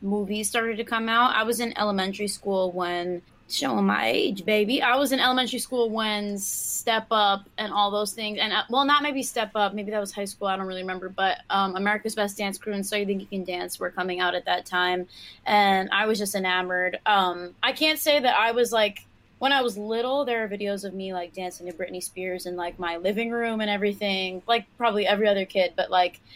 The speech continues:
I wasn't the little kid who was, like, learning the choreography on T V. But when I saw dance crews, I think, I wanted to be in a dance crew so bad. And I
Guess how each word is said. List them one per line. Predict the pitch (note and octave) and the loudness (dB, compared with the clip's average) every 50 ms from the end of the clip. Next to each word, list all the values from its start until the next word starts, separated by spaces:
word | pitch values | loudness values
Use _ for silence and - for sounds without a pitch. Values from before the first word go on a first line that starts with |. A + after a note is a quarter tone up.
| - - - - | -20 -10 -2 0
I | G#3+ | 2
wasn't | A#3 A3+ A#3 A#3+ G3+ A3+ A3 G#3 - | 4 6 4 4 4 0 -4 -2 0
the | A3+ G#3+ | 0 2
little | G3 G#3 G#3+ G#3 G3 | 4 4 4 4 2
kid | G3 - G#3 G3 F#3+ | 0 0 -2 -2 -2
who | F#3+ G3+ G3 F3+ | -2 -4 -6 -6
was, | F#3+ F#3 - | -6 -4 -2
like, | F#3 F3+ - | -2 -2 -2
learning | - F#3+ F#3+ F#3+ F#3+ F#3 F#3 F#3 F3+ | -4 -6 -4 -4 -4 -4 -6 -6 -6
the | F3+ F3+ | -8 -8
choreography | - - G3+ F#3 F3+ F3+ F3+ F#3 F#3+ - F#3 F3+ | -2 0 2 4 4 4 2 0 -4 -6 -6 -6
on | F3+ E3 F3 | -6 -6 -8
T | - - F#3 F3+ - | -10 -12 -12 -12 -12
V. | - F#3 D#3+ - - - | -10 -10 -10 -10 -6 -6
But | - - - | -4 -4 -2
when | F#3+ G3 F#3+ F#3+ F#3+ F3+ - - - - - - - | 0 0 0 0 -2 -6 -10 -16 -20 -20 -20 -10 -2
I | - - | -2 0
saw | G#3+ - - G#3+ G#3 | 0 2 4 4 4
dance | G3+ G3 G#3+ A3+ G#3+ F#3+ F#3+ | 4 4 2 0 0 -2 -4
crews, | - - - - A3 G3+ G3 G#3 A3 B3+ D4 C#4+ - - | -6 -10 -6 -2 -2 0 0 0 0 -2 -2 -2 -4 -4
I | - B3+ C4+ | -2 0 0
think, | C4+ - D4 D4+ D#4 D#4+ D#4 - - | 0 2 2 2 2 2 0 -2 -2
I | F#3+ G#3 A3 | 0 2 4
wanted | G3+ A3 A3 G#3+ G3 | 4 4 4 4 2
to | G3+ | 0
be | G3 G3+ G#3 | 0 0 -2
in | G3+ G3 | -2 -2
a | F#3+ | -2
dance | F3+ F#3 F3+ F3+ F3+ - | -2 -2 -4 -4 -4 -8
crew | - - F#3+ F#3 F3+ F#3 - - - - - - | -10 -8 -6 -6 -4 -6 -8 -12 -20 -20 -14 -8
so | - - - - G#3 F3+ F#3 F#3+ | -6 -2 2 4 4 4 4 4
bad. | F3+ G3 F#3 F3+ F3+ E3+ | 2 2 2 2 2 2
And | F3+ G#3 | 2 0
I | G#3+ G#3+ | 0 2